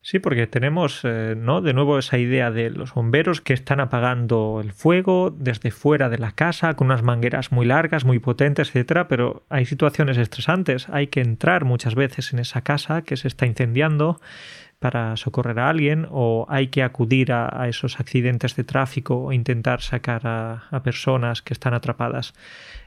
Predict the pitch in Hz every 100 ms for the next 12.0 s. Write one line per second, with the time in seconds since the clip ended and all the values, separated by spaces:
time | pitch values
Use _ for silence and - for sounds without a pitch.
0 | - 151 123 117 113 - 185 - 180 196
1 | - - - - _ - 139 113 139 160
2 | - 135 131 160 135 - 147 170 - 123
3 | - 117 135 131 135 139 139 127 120 117
4 | 120 117 120 - 127 120 123 127 135 131
5 | 120 - 175 202 - - 147 120 117 117
6 | 123 113 107 117 139 143 120 131 156 190
7 | 135 117 110 123 - 120 120 113 123 175
8 | - 131 117 117 147 160 _ _ - 139
9 | 127 127 120 135 135 - 170 185 - 127
10 | 123 123 127 123 123 131 123 143 117 117
11 | - 117 117 143 143 - 113 117 -